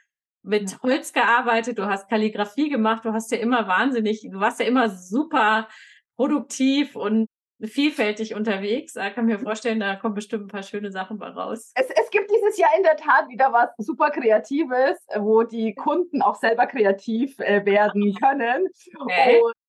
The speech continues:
Speaker 2: hat auch ein bisschen was mit Texten zu tun
Speaker 1: Mhm.
Speaker 2: und mit Kalligrafie. Also, äh,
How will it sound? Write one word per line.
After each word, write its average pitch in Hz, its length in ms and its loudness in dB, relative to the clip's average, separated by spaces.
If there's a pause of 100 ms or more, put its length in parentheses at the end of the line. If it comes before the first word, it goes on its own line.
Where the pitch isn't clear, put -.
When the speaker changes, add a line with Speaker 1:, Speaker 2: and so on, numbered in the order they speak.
(180)
Speaker 2:
hat - 180 2
auch 403 80 2
ein - 60 -20
bisschen 392 240 2
was 262 160 2
mit 208 220 -2
Texten 339 520 -4
zu 370 180 0
tun 226 340 4
Speaker 1:
Mhm. 226 60 0
Speaker 2:
und 220 60 -2 (100)
mit - 100 -20
Kalligrafie. 233 840 0
Also, 247 320 0 (260)
äh, 247 140 -4